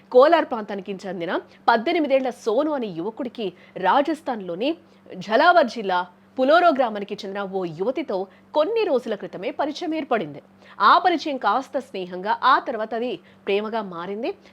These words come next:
తమ ప్రేమ విషయం కుటుంబ సభ్యులకు చెప్తే ఒప్పుకోరని భావించిన ఆ యువతి పదిహేను రోజుల క్రితం భోపాల్ చేరుకుని సోనుతో కలిసి ఉంటుంది. కానీ ఆమె కుటుంబ సభ్యులు ఒత్తిడి చేయడంతో ఆమె తిరిగి రాజస్థాన్కి వెళ్ళిపోయినట్టుగా కూడా ఇక్కడ మనకు తెలుస్తుంది.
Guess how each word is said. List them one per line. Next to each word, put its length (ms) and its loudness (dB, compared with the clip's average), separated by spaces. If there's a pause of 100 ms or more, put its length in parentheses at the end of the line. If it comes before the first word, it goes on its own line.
(120)
తమ 120 4
ప్రేమ 400 4
విషయం 260 -6
కుటుంబ 300 -4
సభ్యులకు 400 -8
చెప్తే 440 -6
ఒప్పుకోరని 580 -4
భావించిన 500 -8 (280)
ఆ 100 2
యువతి 540 -2 (320)
పదిహేను 360 4
రోజుల 260 -2
క్రితం 340 -4
భోపాల్ 540 0
చేరుకుని 340 -4
సోనుతో 500 -6
కలిసి 360 -8
ఉంటుంది. 400 -6 (520)
కానీ 180 6
ఆమె 180 0
కుటుంబ 420 -6
సభ్యులు 340 -4
ఒత్తిడి 400 -2
చేయడంతో 420 -4
ఆమె 200 0
తిరిగి 460 -4 (240)
రాజస్థాన్కి 680 2
వెళ్ళిపోయినట్టుగా 460 -4
కూడా 300 -4
ఇక్కడ 220 -6
మనకు 200 -8
తెలుస్తుంది. 580 -8